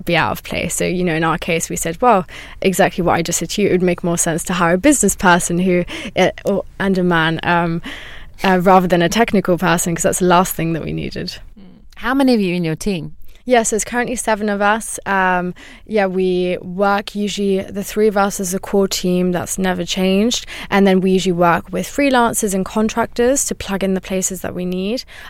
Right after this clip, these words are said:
Speaker 1: I've moved from a technical role now to a pure commercial side role, which has been an insane journey over the last four years to be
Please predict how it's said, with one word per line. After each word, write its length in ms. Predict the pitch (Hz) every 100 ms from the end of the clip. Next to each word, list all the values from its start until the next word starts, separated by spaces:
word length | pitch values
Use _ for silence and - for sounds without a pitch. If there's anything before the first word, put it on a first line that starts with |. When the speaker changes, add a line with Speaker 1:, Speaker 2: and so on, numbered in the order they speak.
| -
Speaker 1:
I've 240 | 214 226
moved 240 | 208 208 208
from 160 | 214
a 80 | 190
technical 560 | - 202 202 190 - 180
role 240 | 180 170
now 200 | 170 165
to 160 | 180 180
a 40 |
pure 520 | - - - 165 156 -
commercial 520 | 185 175 180 - 185
side 340 | - 185 180
role, 220 | 185 190
which 220 | 214 202 -
has 100 | -
been 360 | 190 175 170 - - -
an 120 | 185
insane 680 | 185 196 - 202 196 196 185
journey 460 | 180 170 165 156 127
over 140 | 165
the 60 | 156
last 220 | 156 -
four 140 | 160
years 340 | 165 160 160 -
to 60 | 175
be 300 | 180 170